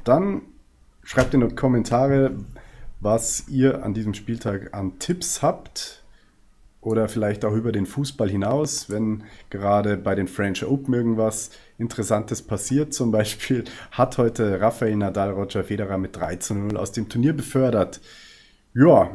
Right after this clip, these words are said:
interessant, äh, wird auch das Spiel Djokovic gegen Thiem natürlich. Ähm, und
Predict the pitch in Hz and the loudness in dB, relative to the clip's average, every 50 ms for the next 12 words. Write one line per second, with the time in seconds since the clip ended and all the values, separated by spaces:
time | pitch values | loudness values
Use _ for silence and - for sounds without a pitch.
0 | - - - - - 139 135 - 139 117 - - 123 156 190 175 - - - - | -8 -16 -14 -2 0 0 2 2 2 2 4 4 4 4 2 0 -4 -6 -2 0
1 | 143 139 139 127 135 151 147 - - - 123 - 135 120 - - 131 120 - - | 2 2 4 4 4 2 2 2 -2 -4 -2 -2 -4 -4 0 -2 -2 -2 0 -2
2 | - 127 127 - 127 117 123 123 - - 120 107 104 107 - - 165 175 180 175 | -2 -2 -2 -2 -2 -2 -2 -2 -2 -2 0 0 0 -2 -2 0 0 2 2 2
3 | 160 165 - - 170 170 185 190 185 190 - - - - - - - - - - | 2 0 2 2 2 4 4 2 0 -2 -6 -14 -20 -20 -20 -20 -20 -20 -20 -20
4 | - - - 113 113 117 117 117 117 123 127 127 - - - - - - - 139 | -12 -4 0 2 4 4 4 4 4 2 2 0 -2 -6 -12 -16 -18 -8 -4 -2
5 | 131 123 123 123 123 123 123 123 127 123 123 123 123 - - - - - - - | 0 2 4 4 4 4 4 4 4 4 2 0 -4 -6 -8 -8 -10 -12 -16 -20